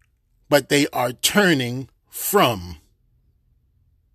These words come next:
to turn to. Let me, let me repeat that. Let me make that a little more clear.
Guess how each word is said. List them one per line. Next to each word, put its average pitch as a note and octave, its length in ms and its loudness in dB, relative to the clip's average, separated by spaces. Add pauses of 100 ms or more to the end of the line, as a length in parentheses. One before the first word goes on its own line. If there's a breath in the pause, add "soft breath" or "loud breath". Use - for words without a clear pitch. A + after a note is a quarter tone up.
(760)
to D3 160 2
turn C#3+ 340 2
to. A#2 280 -2 (1400)
Let D3 140 -4
me, C#3 80 0 (140)
let D3+ 120 0
me D3 100 2
repeat C3 360 -4
that. G#2+ 220 -10
Let C3 60 -8
me C3+ 200 -6
make C#3 200 -6
that C3 80 -4
a - 20 -4
little B2+ 140 -4
more B2+ 160 -6
clear. A#2+ 260 -6